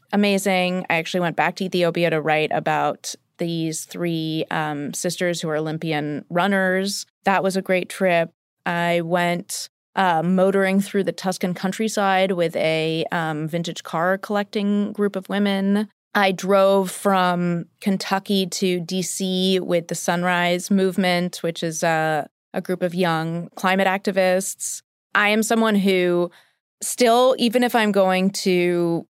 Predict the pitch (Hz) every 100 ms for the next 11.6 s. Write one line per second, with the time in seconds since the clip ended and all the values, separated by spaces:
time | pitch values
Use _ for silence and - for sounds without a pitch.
0 | _ _ _ 208 190 180 185 175 170 175
1 | 160 180 170 160 160 175 156 175 170 -
2 | - 165 165 - 160 160 - 175 190 196
3 | 214 190 - _ _ - 180 170 170 180
4 | 165 208 190 202 208 202 - 180 180 175
5 | 156 151 165 180 190 214 180 160 147 151
6 | 143 - _ _ _ _ 202 180 170 -
7 | 190 180 175 151 165 160 160 117 165 160
8 | 165 147 151 143 151 - 156 - 151 143
9 | 143 139 90 160 147 165 214 220 185 165
10 | 156 170 175 165 147 151 - - 160 -
11 | 131 - 78 - -